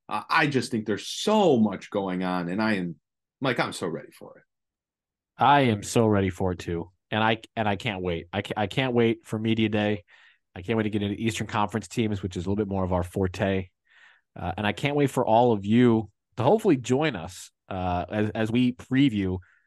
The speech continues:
Speaker 2: the Eastern Conference. As Media Day comes around, we'll have plenty of content from Media Day. Um, basketball is right around the corner, ladies and gentlemen, and it has snuck up on us. I think it does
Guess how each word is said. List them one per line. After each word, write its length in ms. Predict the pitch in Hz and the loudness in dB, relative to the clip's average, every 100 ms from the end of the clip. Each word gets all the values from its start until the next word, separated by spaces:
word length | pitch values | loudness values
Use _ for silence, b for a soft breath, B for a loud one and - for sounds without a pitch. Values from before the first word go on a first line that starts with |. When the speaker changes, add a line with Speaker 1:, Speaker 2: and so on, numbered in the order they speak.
| b b _ | b b _
Speaker 2:
the 180 | - 95 | -6 0
Eastern 280 | 131 131 110 | 0 0 -4
Conference. 720 | 113 101 98 104 101 - - - | 0 -2 0 -4 -6 -10 -18 -8
As 360 | 85 87 90 | -6 -6 -8
Media 400 | 110 98 117 120 | -10 -2 0 2
Day 180 | 117 113 | 4 2
comes 300 | 110 113 107 | 0 -4 -2
around, 240 | 101 101 95 | 0 0 -2
we'll 120 | 92 | -6
have 140 | 85 | -8
plenty 300 | - 107 110 | -4 -2 -2
of 100 | 104 | -4
content 540 | - 98 92 - 92 87 | -4 -6 -6 -8 -8 -8
from 160 | 85 | -10
Media 300 | 90 92 95 | -6 -4 -2
Day. 360 | 92 92 90 90 b b b b b b - | -2 -2 -2 -4 b b b b b b -16
Um, 400 | - 82 156 - | -14 -12 -12 -6
basketball 520 | - 143 - 110 190 | -2 -2 -2 0 0
is 80 | 131 | 2
right 120 | 123 | 2
around 120 | 127 | 2
the 80 | 101 | 0
corner, 480 | - 110 98 85 - _ - | -4 -4 -2 -4 -10 _ -6
ladies 240 | 87 85 | -4 -4
and 80 | 85 | -4
gentlemen, 460 | 82 78 78 80 82 _ | -6 -6 -8 -10 -14 _
and 500 | - 82 82 82 85 - _ b b b b b _ _ _ _ - | -8 -6 -6 -8 -12 -18 _ b b b b b _ _ _ _ -4
it 180 | 117 143 | -2 0
has 240 | 131 117 - - | 0 0 -2 -10
snuck 400 | - 113 117 135 | -4 -2 2 2
up 180 | 127 | 4
on 180 | 123 123 | 2 2
us. 220 | 127 127 | 0 -4
I 80 | 95 | -4
think 140 | 104 104 | -4 -4
it 80 | |
does 200 | 95 95 | -4 -6